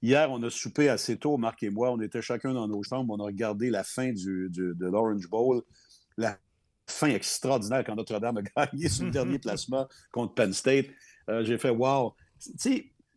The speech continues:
Speaker 1: moi, je trouve que vous allez peut-être me trouver hyper optimiste là, ou tout ça, mais je trouve que c'est un beau moment pour suivre le sport. Peu importe de quel niveau il
Speaker 2: C'est
Speaker 1: est,
Speaker 2: vrai.
Speaker 1: peu importe de quelle allégeance on soit,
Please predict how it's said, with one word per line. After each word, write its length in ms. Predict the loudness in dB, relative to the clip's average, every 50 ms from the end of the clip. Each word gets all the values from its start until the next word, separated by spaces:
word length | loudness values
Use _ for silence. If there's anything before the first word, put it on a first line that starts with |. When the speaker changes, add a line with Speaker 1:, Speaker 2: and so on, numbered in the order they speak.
| _ _
Speaker 1:
moi, 100 | -2 0
je 100 | 2 2 2
trouve 380 | 2 4 4 4 4 4 2
que 420 | 2 2 4 6 6 4 4 2 -2 -10 -14 -14 -12 -14 -10 -4
vous 80 | 0 0
allez 100 | 0 2
peut-être 220 | 2 2 2 2
me 100 | 2 0
trouver 340 | 0 0 0 0 2 2 2 2
hyper 340 | 0 -2 0 0 2 2
optimiste 680 | 0 -2 -6 -8 -8 -8 -6 -4 -4 -4 -4 -6 -6 -4
là, 40 | -4
ou 60 | -4
tout 140 | -4 -6 -4
ça, 160 | -2 0 2
mais 160 | 2 0 -2 -4 _ _ _ _
je 80 | -2 2
trouve 140 | 4 4 6
que 60 | 6
c'est 80 | 4 4
un 80 | 2 2
beau 320 | 0 2 2 2 4 4
moment 340 | 2 0 0 0 0 -2 -2
pour 160 | -4 -8 -10
suivre 240 | -6 -2 0 0 0 0
le 80 | -2
sport. 440 | -4 -4 -4 -2 -2 -2 -4 -6 -8 _ _ _
Peu 100 | 2 4 4
importe 340 | 4 4 4 2 2 2 0
de 100 | -2 -2 0
quel 260 | 2 2 4 4 4
niveau 340 | 2 2 2 2 2 2 2
il 100 | 0 0
Speaker 2:
C'est 60 | 0 0
Speaker 1:
est, 60 | 2 2 0
Speaker 2:
vrai. 80 | -2 -4 _ _ _ _ _ _ 0
Speaker 1:
peu 100 | 2 2
importe 280 | 2 4 4 2 2 2
de 80 | 0 0
quelle 220 | 2 2 4 4
allégeance 540 | 2 2 0 -2 -2 -2 -2 -4 -4 -4 -6
on 140 | -6 -8 -8
soit, 400 | -6 -2 0 0 0 0 -2